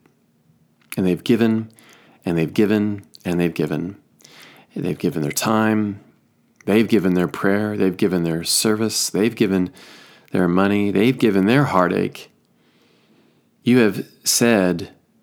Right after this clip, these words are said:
to me and to God and this church, "What I have, I give you." It is not easy, as I noted earlier, to give away. It will not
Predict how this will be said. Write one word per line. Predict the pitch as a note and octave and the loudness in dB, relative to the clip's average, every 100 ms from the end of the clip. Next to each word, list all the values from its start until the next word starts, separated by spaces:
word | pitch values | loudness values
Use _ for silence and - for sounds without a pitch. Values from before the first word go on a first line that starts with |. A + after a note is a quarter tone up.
| _ _ _ | _ _ _
to | - G2+ | -4 0
me | F#2 A2 C3 C#3 C#3+ - _ _ _ _ _ _ _ _ _ _ - | 2 2 2 2 -2 -8 _ _ _ _ _ _ _ _ _ _ -4
and | A2+ B2+ C3 | 0 2 0
to | |
God | C#3 A#2+ A#2 E2 - G2+ _ _ _ _ _ _ _ _ _ - | 0 -2 -2 -4 -6 -14 _ _ _ _ _ _ _ _ _ -10
and | A2+ A#2 | -4 -2
this | A2+ | -2
church, | - - F#2+ - - - _ _ _ _ _ _ _ | -2 -2 -4 -4 -6 -6 _ _ _ _ _ _ _
"What | G#2 | -2
I | G2+ F2+ | 0 0
have, | F#2 G#2 A2+ A#2 - _ _ _ _ _ _ - | 0 0 0 -2 -6 _ _ _ _ _ _ -6
I | F#2+ | -4
give | F2 F2 | 0 0
you." | D#2+ D#2+ F2+ - _ _ _ _ _ _ _ _ _ _ _ _ _ _ - - - - | 0 -4 -6 -14 _ _ _ _ _ _ _ _ _ _ _ _ _ _ -20 -20 -20 -8
It | - D3 | -2 2
is | C3+ | 2
not | C3+ B2+ B2+ | 2 2 2
easy, | C3+ A2+ F2+ | 2 4 2
as | F2 | 2
I | G#2 | 0
noted | G2+ F#2+ | 0 0
earlier, | - F#2+ F2 | 0 0 0
to | D#2 F#2 | -2 -2
give | F#2 E2+ | 0 0
away. | D#2+ D#2+ D#2 F#2 | 0 -2 -4 -4
It | A2+ | -4
will | A#2+ A#2 | -2 -2
not | A#2 A2+ | -2 -4